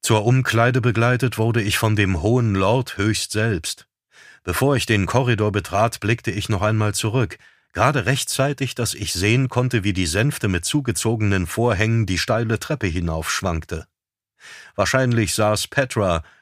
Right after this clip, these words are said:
die mit dem Schönheitsfleck, mit dem Flugtöter darin. „Du hast mich überrascht, Charlie“,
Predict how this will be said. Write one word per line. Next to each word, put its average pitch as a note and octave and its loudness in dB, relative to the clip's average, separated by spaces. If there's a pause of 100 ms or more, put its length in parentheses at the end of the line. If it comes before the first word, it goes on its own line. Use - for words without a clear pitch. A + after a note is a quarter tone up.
die A2 4
mit G#2 2
dem F2 0
Schönheitsfleck, F#2 0 (240)
mit C3+ 2
dem E2+ 2
Flugtöter F#2 -4
darin. E2 -4 (2000)
„Du D#2 -2
hast F2 0
mich F2+ 0
überrascht, F2 -2
Charlie“, - -6